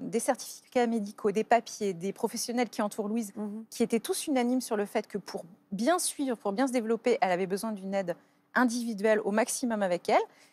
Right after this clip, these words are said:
Speaker 1: Et, euh, quand on reçoit le courrier, la décision, c'est aide mutualisée, on ne sait pas combien d'heures. Donc
Speaker 2: Et
Speaker 1: là
Speaker 2: comment vous avez fait pour être entendue ?
Speaker 1: Eh bien, donc, on,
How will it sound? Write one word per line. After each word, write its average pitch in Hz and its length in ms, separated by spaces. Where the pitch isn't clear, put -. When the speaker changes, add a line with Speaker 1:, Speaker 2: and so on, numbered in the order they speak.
Speaker 1:
Et, 254 220
euh, 185 220
quand 202 220
on 202 80
reçoit 190 300
le 196 60
courrier, 208 360
la 214 100
décision, 190 400
c'est 277 480
aide 214 140
mutualisée, 202 640
on - 40
ne - 60
sait 214 140
pas 202 120
combien 190 260
d'heures. 165 200
Donc 175 140
Speaker 2:
Et 208 40
Speaker 1:
là 233 100
Speaker 2:
comment 240 140
vous 254 80
avez 247 100
fait 254 140
pour 214 160
être 208 200
entendue ? 208 420
Speaker 1:
Eh 233 80
bien, 208 160
donc, 220 220
on, 233 60